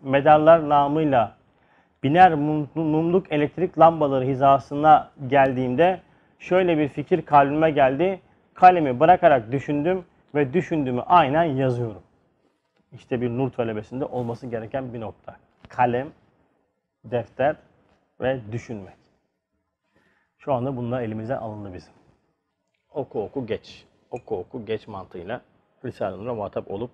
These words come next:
olduğumuzu zannediyoruz. Talebe deftersiz olmaz. Hep söylüyorum. Talebe deftersiz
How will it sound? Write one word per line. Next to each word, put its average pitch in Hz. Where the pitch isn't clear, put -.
olduğumuzu 104
zannediyoruz. 104
Talebe 120
deftersiz 113
olmaz. 104
Hep 107
söylüyorum. 90
Talebe 107
deftersiz 101